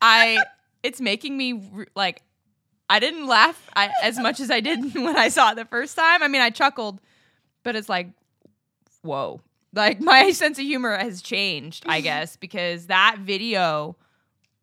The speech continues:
Speaker 1: took over the internet for a while.
Speaker 2: The internet had some weird shit in the early two thousands, like, some just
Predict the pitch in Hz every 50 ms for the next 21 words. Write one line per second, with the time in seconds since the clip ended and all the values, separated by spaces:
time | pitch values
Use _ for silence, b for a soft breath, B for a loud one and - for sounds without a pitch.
0 | _ _ - 175 160 - _ - - 220 220 - - - 190 190 190 185 165 170
1 | 160 139 127 147 - _ _ - 196 123 127 160 151 139 135 123 110 104 - -
2 | _ - 156 147 135 139 127 101 73 - - - - _ _ _ _ _ _ _
3 | _ _ _ _ _ _ _ _ _ _ _ B B B B B B B B B
4 | B B B 208 _ _ _ _ _ 240 247 277 302 480 587 571 571 453 381 294
5 | 277 285 - - - 240 202 196 196 190 175 180 226 240 254 254 247 233 185 -
6 | - - 247 233 202 208 220 214 202 202 190 185 190 185 - - 202 185 190 175
7 | 175 175 175 185 151 151 160 170 180 - 208 190 196 196 180 175 _ _ - _
8 | _ _ _ _ _ _ _ _ _ _ _ _ _ _ _ _ _ _ _ _
9 | _ _ _ _ _ _ _ _ _ - - 285 269 262 220 277 294 269 277 -
10 | - -